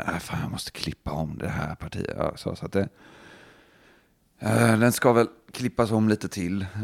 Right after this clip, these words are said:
och, mm, så det, det blir en, vi, vi kommer få en final, final version av den, och så. Eh, och sen kommer jag kunna, sen kommer man absolut kunna få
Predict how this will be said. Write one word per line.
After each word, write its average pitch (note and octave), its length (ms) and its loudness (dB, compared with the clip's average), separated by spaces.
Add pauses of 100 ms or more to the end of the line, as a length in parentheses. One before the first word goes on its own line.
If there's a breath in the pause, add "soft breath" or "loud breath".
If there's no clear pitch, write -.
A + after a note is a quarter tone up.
(120)
och, A2 220 2
mm, F#2+ 280 0 (300 soft breath)
så - 160 -10
det, F#2 60 -2 (160)
det - 100 -6
blir F2 360 -4
en, F2 280 -12 (140)
vi, G2+ 260 -2
vi G2 80 -2
kommer G2 140 0
få G2 220 2
en F#2 180 0 (500 soft breath)
final, F2+ 540 0
final F#2 560 2
version F2 440 2
av F#2+ 200 2
den, F2+ 180 -2
och F#2 180 -6
så. - 220 -4 (920)
Eh, G2+ 220 0
och - 160 -4
sen A2+ 180 6
kommer A2+ 220 6
jag A2 160 4
kunna, G2+ 560 0
sen A#2 200 2
kommer A2 160 0
man A2+ 100 2
absolut F#2 400 0
kunna F2 180 0
få - 200 -4